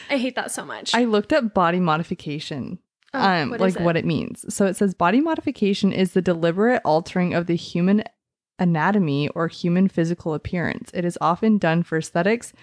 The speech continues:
Speaker 2: sexual enhancement, rites of passage, religious beliefs, to display group membership or affiliation in remembrance of lived experience, yada, yada, yada,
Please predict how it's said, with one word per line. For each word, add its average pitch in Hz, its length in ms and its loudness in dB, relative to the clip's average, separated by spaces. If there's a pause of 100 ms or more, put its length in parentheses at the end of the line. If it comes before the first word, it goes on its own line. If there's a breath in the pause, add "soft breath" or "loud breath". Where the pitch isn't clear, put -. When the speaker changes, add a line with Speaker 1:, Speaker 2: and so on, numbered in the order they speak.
(220 soft breath)
Speaker 2:
sexual 202 360 0
enhancement, 180 720 2
rites 165 320 0
of 196 160 0
passage, 185 600 -2
religious 175 500 -2
beliefs, 180 460 -2 (380 loud breath)
to 196 100 -2
display 196 640 2
group 190 360 0 (100)
membership 185 640 2
or 190 100 0
affiliation 185 680 0
in 180 160 2
remembrance 170 580 2
of 170 160 -2
lived 165 340 -2
experience, 277 840 0
yada, 180 320 0
yada, 165 220 0
yada, 151 320 -2